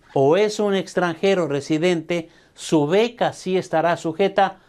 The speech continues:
a impuestos estadounidenses. Por lo regular, los servicios que se realiza como extranjero no residente en los Estados Unidos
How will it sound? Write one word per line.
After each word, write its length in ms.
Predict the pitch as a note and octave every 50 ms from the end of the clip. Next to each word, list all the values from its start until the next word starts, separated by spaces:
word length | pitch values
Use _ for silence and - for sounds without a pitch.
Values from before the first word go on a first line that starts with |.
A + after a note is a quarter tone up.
| _ _ _
a 180 | - D3 D3 D3
impuestos 720 | C#3 C3 C3+ C3 - G3 G3+ G3+ F#3+ - - E3 D3 B2+
estadounidenses. 1300 | C3 B2+ - - D3+ D3+ D3 C3 B2+ B2 A#2+ A2 G#2 G#2 A2 A#2 G#2 - - - - - - - _ _ _ _ _ _ _ _ _ _ _ - - - _ _ _
Por 220 | - G3+ A3 A3+ A3
lo 160 | A3+ A3 G#3+
regular, 580 | G#3 G#3 G3+ F#3 F#3+ G3 G3+ G3+ F#3 C3+ - _ _ _ _ _ _ _ _ _ _ _ _ _ -
los 280 | B2+ C#3 E3 E3+ D#3 -
servicios 920 | - D#3+ D#3 D#3 D#3 D#3 F3+ A3 A3 G#3+ - - B2+ G#2+ - - - _ _ _ _ _ _ _ - - _ -
que 120 | - D3+
se 200 | C#3+ - D#3+ D#3
realiza 580 | D3 C#3+ C#3+ C#3+ D3 D#3 F#3 F3+ - - C#3 -
como 220 | - C#3 C3+ C#3
extranjero 800 | C#3 C#3 - - E3+ E3+ D#3+ D#3+ - G3+ G#3 G#3 G3+ G3+ F#3+ - - - - - _ _
no 360 | D3+ D3+ D#3+ F#3+ G3+ A3 G#3+
residente 880 | G#3 F#3+ F3 - - D#3 D3+ E3 F#3 G3 F#3+ F3+ - F3 D#3 - - D3+
en 160 | D3 C#3+ C3+
los 160 | C3+ C3 B2
Estados 500 | B2+ B2+ - - F#3 F#3 F3 F3+ E3+ D#3
Unidos 520 | E3+ F3+ G3 G#3 G#3+ G#3 G#3+ G3+ G3+ -